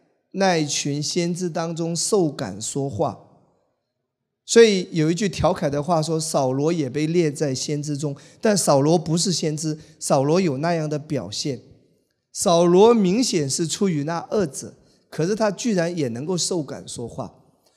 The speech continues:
所以在某一些特殊情况下，哪怕一个人没有重生得救，他也可以被神使用，能够参与到神的工作当中的，是可以的。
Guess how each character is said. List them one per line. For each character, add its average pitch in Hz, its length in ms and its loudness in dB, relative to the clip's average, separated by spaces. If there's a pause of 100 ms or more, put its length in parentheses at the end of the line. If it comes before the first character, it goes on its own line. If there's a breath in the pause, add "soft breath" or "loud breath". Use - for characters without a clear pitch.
(120 soft breath)
所 277 140 2
以 - 20 6
在 247 160 8
某 175 260 4
一 220 60 2
些 240 180 2
特 247 280 4
殊 220 180 -2
情 139 240 -6
况 165 220 -6
下， 143 260 -6 (340 soft breath)
哪 165 140 4
怕 247 160 6
一 226 140 2
个 247 120 6
人 180 160 4
没 180 140 2
有 220 160 6
重 160 240 -6
生 175 180 -2
得 131 160 -4
救， 131 240 -4 (240 loud breath)
他 233 380 2
也 156 240 2 (100)
可 139 380 0
以 208 160 0
被 156 260 -4
神 127 300 -6
使 120 300 -6
用， 131 200 -6 (280 loud breath)
能 139 200 0
够 180 160 4
参 196 400 0
与 127 280 -4
到 151 280 -2 (440 loud breath)
神 131 340 -2
的 143 140 -2
工 147 280 -4
作 139 200 -4
当 117 200 -8
中 110 240 -10
的， 95 140 -14 (720)
是 160 160 -6
可 123 320 -6
以 143 120 -2
的。 98 200 -12